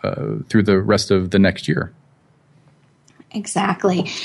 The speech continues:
Speaker 2: So those of you considering sponsorship, it's important to kind of know the trends and the cycles, because you certainly want to be involved in those peak moments,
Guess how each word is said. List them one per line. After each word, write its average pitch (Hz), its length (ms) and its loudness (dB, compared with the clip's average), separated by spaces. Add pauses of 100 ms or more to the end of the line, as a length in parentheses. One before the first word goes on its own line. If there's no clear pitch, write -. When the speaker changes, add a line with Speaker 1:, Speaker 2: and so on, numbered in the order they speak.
(140)
Speaker 2:
So 202 440 4
those 233 320 4
of 208 140 4
you 202 120 8
considering 180 600 0
sponsorship, 170 1200 2
it's 180 220 4
important 185 380 2
to 190 60 2
kind 190 260 4
of 175 60 6
know 170 160 6
the 165 140 4
trends 170 640 4 (420)
and 180 240 6
the 165 60 6
cycles, - 600 0
because 175 460 4
you 165 120 8
certainly 175 800 4 (360)
want 180 360 4
to - 120 2
be 180 320 6
involved 170 520 4
in 165 100 0
those 147 220 2
peak - 320 -2
moments, 170 640 4